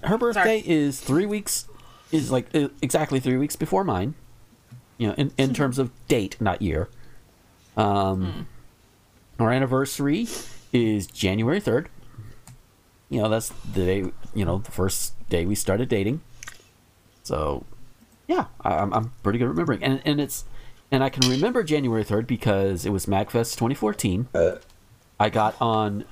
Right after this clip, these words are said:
Speaker 1: I got on the bus to go to D C on New Year's Eve,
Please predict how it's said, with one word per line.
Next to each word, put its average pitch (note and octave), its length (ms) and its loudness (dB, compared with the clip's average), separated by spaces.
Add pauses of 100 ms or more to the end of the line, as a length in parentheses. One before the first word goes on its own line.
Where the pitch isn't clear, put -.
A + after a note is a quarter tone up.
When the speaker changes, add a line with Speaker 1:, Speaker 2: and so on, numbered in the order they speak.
(480)
Speaker 1:
I A2 60 2
got G#2+ 160 2
on A2+ 140 0
the G#2+ 80 0
bus A#2 340 2
to A2+ 80 0
go G#2+ 340 2
to G2 640 0
D G#2+ 220 0
C C3+ 480 2 (640)
on F#2+ 320 2
New A#2 80 4
Year's G#2 300 0
Eve, B2 340 0